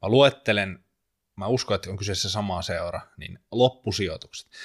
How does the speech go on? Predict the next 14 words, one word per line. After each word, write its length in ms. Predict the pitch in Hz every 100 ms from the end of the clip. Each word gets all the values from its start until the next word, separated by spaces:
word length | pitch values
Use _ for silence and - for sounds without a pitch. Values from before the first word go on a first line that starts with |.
| - -
Eli 100 | 95
nämä 180 | 110 123
ei 100 | 123
ole 80 |
nyt 240 | 131 139 -
järjestyksessä 840 | 135 143 127 - 101 - 95 95
siitä 240 | 98 92
nolla 400 | 92 107 110 104
viidestä 560 | 110 127 113 92 - 85
eteenpäin, 480 | 90 85 80 76 69
vaan 200 | 85 87
nämä 120 | 90
on 60 | 98
laitettu 580 | 113 101 - - -